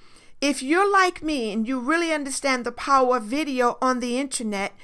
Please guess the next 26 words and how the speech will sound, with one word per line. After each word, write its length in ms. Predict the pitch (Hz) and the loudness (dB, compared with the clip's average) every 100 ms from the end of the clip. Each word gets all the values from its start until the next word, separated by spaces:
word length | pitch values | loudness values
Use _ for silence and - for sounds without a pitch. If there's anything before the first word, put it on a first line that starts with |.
| - - - - | -20 -20 -20 0
everything 640 | 294 370 359 320 320 294 | 4 6 4 0 0 -2
that's 280 | 269 247 - | 0 -2 -2
done 280 | - 294 277 | 4 4 4
is 140 | 240 | 0
done 240 | - 247 247 | 0 0 2
by 180 | 226 226 | 2 2
mobile 340 | 233 233 226 | 0 0 -2
phone 360 | 226 277 285 254 | 0 0 2 -2
these 240 | 214 202 | -6 -8
days, 500 | - 190 185 190 - - - - | -4 -4 -4 -6 -8 -12 -18 -14
tablets. 760 | - - 294 226 220 226 - - - - - | -2 6 6 6 0 -4 -6 -8 -10 -18 -6
Computers 540 | 277 262 349 359 359 302 | -4 0 0 2 0 0
are 80 | |
probably 440 | 269 330 359 330 330 | 0 2 2 2 -4
gonna 260 | 285 285 | -2 -4
fade 300 | 277 285 277 | -4 0 2
out 240 | 269 262 - | 4 2 0
just 340 | - 262 - | -4 -4 -2
like 280 | 262 247 240 - | 0 0 -2 2
album 500 | 240 262 240 240 208 | 4 4 2 -2 0
discs 340 | 247 240 - | 0 0 -2
and 120 | 214 | -2
L 180 | 233 254 | 2 0
Ps 420 | 254 277 262 208 | 0 -4 -4 -4
did, 340 | - 185 165 - | -4 -4 -6 -6
forty-fives, 880 | - 269 254 254 240 214 185 - | 0 0 0 2 2 2 0 -6